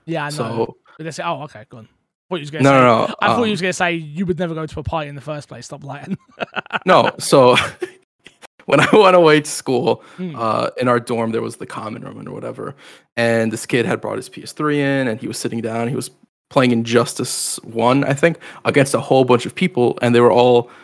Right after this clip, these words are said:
Speaker 2: uh, he was beating them all. And
Speaker 1: Yeah.
Speaker 2: then I sat down, and I literally
Speaker 1: Destroyed him.
Speaker 2: destroyed this kid, and it was the best feeling ever
Speaker 1: I
Speaker 2: for two
Speaker 1: bet.
Speaker 2: reasons. A, I didn't like the guy, <laughs> and B, 'cause he was beating everybody. It was just fantastic.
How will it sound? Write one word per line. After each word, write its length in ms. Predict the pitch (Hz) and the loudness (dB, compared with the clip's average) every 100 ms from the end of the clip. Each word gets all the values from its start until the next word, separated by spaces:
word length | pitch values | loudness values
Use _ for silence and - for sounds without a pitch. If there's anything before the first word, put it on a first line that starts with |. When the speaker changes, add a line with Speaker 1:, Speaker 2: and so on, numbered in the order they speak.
| _ _ _ _ | _ _ _ _
Speaker 2:
uh, 140 | 117 117 | 2 4
he 100 | 151 | 4
was 100 | 147 | 4
beating 260 | 123 113 220 | 6 4 4
them 140 | 165 | -2
all. 140 | - - _ | -6 -10 _
And 100 | - | -10
Speaker 1:
Yeah. 60 | 127 | -2
Speaker 2:
then 120 | 123 | 0
I 80 | 120 | 0
sat 260 | 131 151 139 | 2 0 2
down, 340 | 117 117 120 120 _ _ _ _ | 0 0 -2 -8 _ _ _ _
and 320 | 123 113 113 - | 0 2 4 2
I 180 | 117 123 | 4 4
literally 840 | 127 135 131 123 123 120 117 113 - _ | 6 6 6 4 2 0 -2 -6 -12 _
Speaker 1:
Destroyed 400 | - - 110 98 | -18 -16 -16 -8
him. 40 | - | 0
Speaker 2:
destroyed 840 | 170 - - - 127 113 113 113 | 0 2 0 2 6 6 6 2
this 240 | 117 - | -2 -4
kid, 280 | - 123 127 - | -2 0 0 0
and 120 | 123 | 0
it 40 | 127 | 2
was 320 | 139 143 - | 2 0 -2
the 120 | 185 | 2
best 300 | 170 185 - | 4 2 2
feeling 240 | 180 160 | 2 4
ever 260 | 165 147 - | 4 2 -2
Speaker 1:
I 60 | 170 | -4
Speaker 2:
for 80 | 143 | -2
two 160 | 151 | 0
Speaker 1:
bet. 60 | 131 | 0
Speaker 2:
reasons. 300 | 117 123 - | -2 -8 -4
A, 160 | 143 139 | 0 2
I 60 | 127 | 2
didn't 240 | 135 123 | 0 2
like 160 | 131 170 | 0 0
the 140 | 147 | 2
guy, 440 | 156 226 - 117 - - - | 4 4 2 -2 -8 -16 -18
<laughs> 300 | _ _ _ | _ _ _
and 160 | 156 160 | -6 -2
B, 360 | 214 180 175 - _ _ - | 0 0 -2 -6 _ _ -6
'cause 100 | - | 4
he 60 | |
was 120 | 185 165 | 4 6
beating 240 | 175 165 | 6 6
everybody. 600 | 160 139 123 123 123 123 - | 4 2 0 0 -2 -4 2
It 40 | 147 | 4
was 140 | 139 | 4
just 160 | 139 - | 2 -2
fantastic. 840 | 147 131 135 - - - - - | 0 0 -2 -4 -8 -12 -16 -18